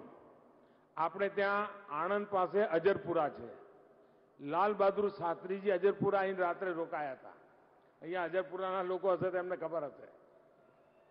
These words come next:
હા, અહીંથી અવાજ આવ્યો. ગામડાની પોતાની તાકાત હોય છે. એ તાકાતને જેટલું મહત્વ આપીશું, એટલું આપણું ગામડું સમૃદ્ધ થશે.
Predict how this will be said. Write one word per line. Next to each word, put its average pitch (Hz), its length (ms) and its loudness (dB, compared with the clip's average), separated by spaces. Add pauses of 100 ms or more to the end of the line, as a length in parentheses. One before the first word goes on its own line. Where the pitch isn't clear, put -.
(1600)
હા, 151 140 -2
અહીંથી 160 440 -2
અવાજ 170 260 -2
આવ્યો. 139 300 -6 (2250)
ગામડાની 294 680 4 (120)
પોતાની 311 540 4
તાકાત 262 360 2 (100)
હોય 208 200 0
છે. - 100 -14 (1160)
એ 277 200 6 (120)
તાકાતને 285 520 2 (100)
જેટલું 240 340 0
મહત્વ 202 300 0
આપીશું, 220 520 4 (720)
એટલું 214 380 2
આપણું 208 400 2
ગામડું 208 460 2
સમૃદ્ધ 190 500 -4
થશે. 208 280 0